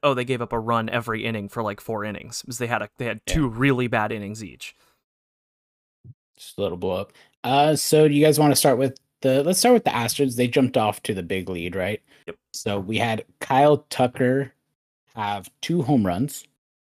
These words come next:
Speaker 2: four R B Is, three total hits, massive player. Uh, the one guy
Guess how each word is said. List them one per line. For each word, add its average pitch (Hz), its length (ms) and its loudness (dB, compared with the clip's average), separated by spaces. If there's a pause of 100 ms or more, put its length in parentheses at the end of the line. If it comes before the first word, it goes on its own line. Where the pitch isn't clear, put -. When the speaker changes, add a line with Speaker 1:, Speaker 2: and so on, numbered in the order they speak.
(200)
Speaker 2:
four 151 180 8
R 131 120 6
B 110 160 0
Is, 104 300 -2
three 135 240 0
total 120 260 0
hits, 92 420 -10 (560)
massive 110 520 -6
player. 85 480 -6 (680)
Uh, 117 200 -2
the 135 140 0
one 214 300 6
guy 196 240 4